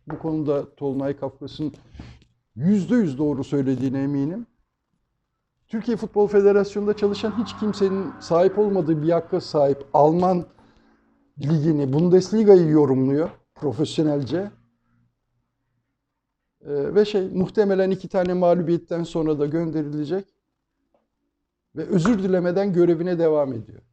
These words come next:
Daha o cümleyi düzeltmeden ben, e, Stefan Kuntz'un bir milli maçta göreve başlamasını da istemiyorum. Öte yandan A milli takımda da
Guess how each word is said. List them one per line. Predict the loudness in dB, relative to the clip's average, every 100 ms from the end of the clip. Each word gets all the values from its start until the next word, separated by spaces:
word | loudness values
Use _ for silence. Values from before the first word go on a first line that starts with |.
| _ _ _ _ _ _ _ _ _ _ _ _ _ _
Daha | -6 -2 0
o | 0
cümleyi | 0 -2 -2 -2 -4
düzeltmeden | -2 -4 -4 -8 -6 -8 -12 _ _ _ _ _ _ -10
ben, | -6 -6 -8 -8
e, | -6 -6 -8
Stefan | -8 -6 -4 -6
Kuntz'un | -6 -10 -12 -10 -10 -8
bir | -8 -6
milli | -4 -4 -2 -2
maçta | -4 -6 -6 -2 -2
göreve | -2 -2 -2 -2 -2
başlamasını | -4 -4 -6 -6 -6 -6
da |
istemiyorum. | -6 -8 -6 -6 -6 -8 -6
Öte | 0 2
yandan | 2 -2 -4
A | -4 -4
milli | -4 -6 -10
takımda | -12 -10 -8 -4
da | -4 -6